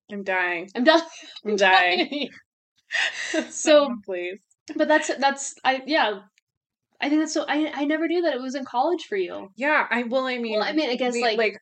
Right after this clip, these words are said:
Speaker 1: our introduction together when we were younger
Speaker 2: Yeah.
Speaker 1: with Quizilla and stuff like that, but I wouldn't consider that really, 'cause that, that was never, like, a published
Speaker 2: And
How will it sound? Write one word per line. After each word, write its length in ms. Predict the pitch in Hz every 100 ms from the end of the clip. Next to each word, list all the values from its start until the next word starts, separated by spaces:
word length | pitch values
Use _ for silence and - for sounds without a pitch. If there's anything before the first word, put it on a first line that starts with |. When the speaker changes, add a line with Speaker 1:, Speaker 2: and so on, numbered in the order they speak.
| -
Speaker 1:
our 260 | 196 202
introduction 540 | 208 202 196 185 - 196
together 460 | 196 185 175 180
when 100 | 180
we 120 | 180
were 120 | 175 175
younger 400 | 175 170 170 170
Speaker 2:
Yeah. 240 | 214 190
Speaker 1:
with 100 | 185 165
Quizilla 380 | 170 165 160
and 100 | 160
stuff 160 | 185 160
like 160 | 170 160
that, 180 | 165 160
but 120 | 180
I 120 | 175 180
wouldn't 300 | 214 220 -
consider 420 | 202 190 175 170
that 220 | 165 151 165 165
really, 440 | 165 165 170 175
'cause 160 | - 196
that, 220 | 196 196
that 180 | 196 220
was 160 | 294
never, 300 | 208 196 190
like, 180 | 175 170
a 160 | 156 165
published 720 | - 175 156 165 160 - - - - -
Speaker 2:
And 100 | _